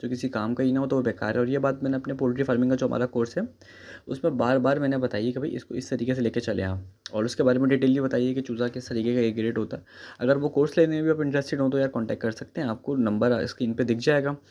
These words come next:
ट्वेंटी फ़ाइव हंड्रेड के अंदर हमारी क्या कहते हैं लाइव क्लासेस होती हैं, लाइव क्लासेस तो नहीं है इस दफ़ा, ले-, रिकॉर्डेड लेक्चर्स हैं, तो वो सारी की सारी चीज़ें आपको उसके अंदर मिल जाएंगी और बहुत ही मुनासिब कीमत में आप each and everything सब समझ लेंगे। तो अगर वो भी लेना चाहें तो कॉन्टैक्ट कर सकते हैं।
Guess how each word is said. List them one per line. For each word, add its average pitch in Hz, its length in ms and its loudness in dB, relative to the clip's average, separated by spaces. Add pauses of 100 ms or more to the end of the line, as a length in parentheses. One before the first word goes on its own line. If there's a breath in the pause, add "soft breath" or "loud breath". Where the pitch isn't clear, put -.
(240 loud breath)
ट्वेंटी 143 200 2
फ़ाइव 139 240 4
हंड्रेड 135 220 2
के - 80 0
अंदर 131 200 4
हमारी 127 400 4
क्या - 160 -4
कहते 117 240 -4
हैं 123 60 0
लाइव 120 280 2
क्लासेस 131 320 -2
होती 139 240 -2
हैं, 143 160 -2
लाइव 143 180 4
क्लासेस 151 360 -4
तो 160 60 -2
नहीं 156 140 0
है 170 60 0
इस 160 80 -6
दफ़ा, 196 220 -4 (180)
ले-, 127 320 2
रिकॉर्डेड 131 340 2
लेक्चर्स 107 360 0
हैं, 104 120 -8 (500 loud breath)
तो 117 80 -4
वो 123 80 -2
सारी 123 260 2
की 143 60 -2
सारी 135 180 0
चीज़ें 123 240 0
आपको - 260 -6
उसके 113 200 -8
अंदर 110 180 -2
मिल 110 140 2
जाएंगी 147 240 2
और 151 100 4
बहुत 131 300 -2
ही 160 60 2
मुनासिब 127 360 -2
कीमत 120 240 0
में 135 100 0
आप - 180 -4
each 135 260 -2
and 131 120 2
everything 120 380 -4
सब 127 200 0
समझ 101 260 -4
लेंगे। 98 240 -2 (480 loud breath)
तो 120 120 2
अगर 143 240 4
वो 131 160 2
भी 156 100 4
लेना 151 200 0
चाहें 143 180 0
तो 135 80 0
कॉन्टैक्ट 120 340 -2
कर 127 120 2
सकते 135 300 -2
हैं। 135 140 0